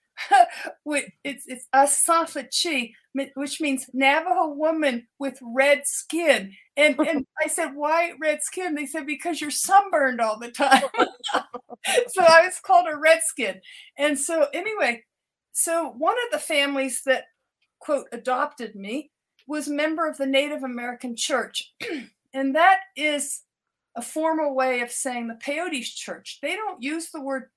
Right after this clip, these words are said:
Speaker 1: peyote. They call it, uh,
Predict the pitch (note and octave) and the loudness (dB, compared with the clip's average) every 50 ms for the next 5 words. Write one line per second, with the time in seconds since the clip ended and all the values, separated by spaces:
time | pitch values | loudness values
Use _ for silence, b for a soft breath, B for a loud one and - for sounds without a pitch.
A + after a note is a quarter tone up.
0 | - - B3+ A#3+ A3+ G#3 G#3 A3 A#3+ C4 D4 D#4+ E4 E4 B B B B B _ | -14 -10 -10 -8 -8 -8 -10 -10 -8 -6 -6 -6 -6 -8 B B B B B _
1 | C4+ C4 C4 - - - C#4 C4+ C4+ C4 C4 C4 A#3+ A#3+ - _ _ _ _ _ | -6 -6 -6 -8 -2 2 4 6 6 6 4 2 0 -4 -10 _ _ _ _ _
2 | _ _ _ _ _ _ _ _ _ _ _ _ _ - A3+ A#3 A3 G3+ | _ _ _ _ _ _ _ _ _ _ _ _ _ -2 0 0 0 0